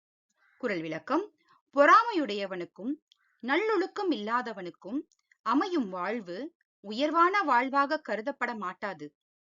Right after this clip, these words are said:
குறள், "அழுக்காருடையான்கண் ஆக்கம் போன்றில்லை ஒழுக்கமிலான்கண் உயர்வு." குறள், "ஒழுக்கத்தின் ஒல்கார் உறவூர் இழுக்கத்தின் ஏதம் படுபாக்கறிந்து."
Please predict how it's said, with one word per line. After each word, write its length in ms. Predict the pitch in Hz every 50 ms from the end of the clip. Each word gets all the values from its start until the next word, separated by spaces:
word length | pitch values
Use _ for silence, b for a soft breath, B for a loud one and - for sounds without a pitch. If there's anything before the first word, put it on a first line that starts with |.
| _ _ _ _ _
குறள், 420 | - - 226 190 180 220 302 330 - _ _ _ _ _ _ _ -
"அழுக்காருடையான்கண் 1200 | - 226 233 277 285 - - 403 415 440 440 403 277 294 294 277 285 294 311 311 302 - 320 320 330 339 -
ஆக்கம் 520 | - 208 202 214 214 - - 311 311 349 311 -
போன்றில்லை 640 | 208 190 214 220 208 247 254 254 269 320 330 220 - _ _ _ _ _ _ _ _ _ _ -
ஒழுக்கமிலான்கண் 1000 | 202 262 294 370 370 - 466 440 370 285 240 226 226 247 277 277 - 262 240 302 349 - _ _
உயர்வு." 580 | 190 214 202 214 208 220 185 175 147 156 - _ _ _ _ _ _ _ _ _ _ _ _ _ _ _ _ _ _ _ _ _ _ _ _ _ _ _ _ _ _ _ _ _ _
குறள், 440 | - 262 247 196 165 160 240 330 - _ _ _ _ _ _ _ _ _ _ _ _
"ஒழுக்கத்தின் 640 | - 233 247 285 311 302 - 392 - - - 453 403
ஒல்கார் 460 | 330 254 254 262 220 277 294 339 349 311 214 185
உறவூர் 400 | 175 190 175 160 156 233 302 _ _ _
இழுக்கத்தின் 680 | - 240 285 370 - - - 359 - - - 359 330
ஏதம் 540 | 302 196 196 196 220 247 214 269 294 330 339
படுபாக்கறிந்து." 920 | 226 190 196 208 226 254 285 285 - - 202 180 180 170 165 165 165 156 165